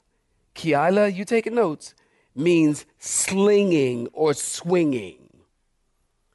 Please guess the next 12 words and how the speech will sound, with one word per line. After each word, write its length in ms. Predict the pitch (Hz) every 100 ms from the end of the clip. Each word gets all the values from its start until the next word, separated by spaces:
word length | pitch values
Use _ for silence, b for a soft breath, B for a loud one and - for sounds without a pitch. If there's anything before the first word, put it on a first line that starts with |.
| _
Slinging 760 | - - 185 208 240 240 240 233
or 200 | 196 196
swinging 720 | - - 202 214 185 143 139
like 300 | 139 143 -
a 80 | 131
potter 680 | - - 196 190 180 156 139 B B
slings 760 | - - 196 220 190 175 151 -
extra 400 | 190 - - 160
clay. 640 | - 165 160 98 - _ _ _ _ _ _ _ _ _ _ _ _ _ _ _
That's 160 | 175 170
what 100 | 160
Kei-, 360 | 160 147 131